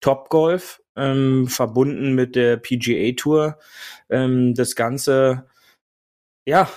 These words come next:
in so einen Rahmen, wo auch gleichzeitig gespielt wird, ähm, sieht so aus wie so ein Unternehmen, was aus Saudi-Arabien so ein bisschen, äh, finanziell unterstützt wird. Also man kann gespannt sein,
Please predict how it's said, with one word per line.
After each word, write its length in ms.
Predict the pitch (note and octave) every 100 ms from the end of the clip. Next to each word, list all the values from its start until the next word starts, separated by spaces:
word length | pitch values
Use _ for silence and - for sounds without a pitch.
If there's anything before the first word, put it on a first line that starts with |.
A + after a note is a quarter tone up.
| - _ _ _ _
in 160 | C3 C3
so 140 | C3+
einen 100 | C3
Rahmen, 680 | G#2 G#2 A#2 D3+ E3 D#3+ C#3
wo 100 | C3+
auch 160 | A#2+ -
gleichzeitig 580 | A#2 C#3 - E3+ E3 -
gespielt 480 | - - D#3 D#3+
wird, 320 | D#3+ E3 E3 F2+
ähm, 680 | C3+ D3 D3 D3 D3 C#3+ - _ -
sieht 220 | B2+ D#3
so 100 | E3+
aus 300 | - D3+ D#3
wie 120 | D#3
so 200 | C#3+ D3+
ein 500 | D3 D3 C#3+ C#3+ D3 - -
Unternehmen, 880 | C#3+ C#3+ C3+ C3 C#3+ D#3 D#3 C3+ C3+
was 180 | C#3
aus 160 | C#3+ A#2+
Saudi-Arabien 800 | C3+ F3 F3 D3+ D#3+ F3 G#3 E3+
so 80 | A#2+
ein 60 |
bisschen, 500 | A#2 A2+ A#2+ A#2+ A2+
äh, 240 | F#2 A2 A2+
finanziell 520 | - B2+ B2 - B2
unterstützt 600 | B2 B2 - C3+ B2+ -
wird. 240 | E3+ F3+ - - - -
Also 760 | - B2 C3+ C3 C3 B2+ B2 -
man 200 | A#2 B2+
kann 200 | B2 C#3+
gespannt 420 | D#3 - C3 C#3+
sein, 460 | - D3 D3+ D#3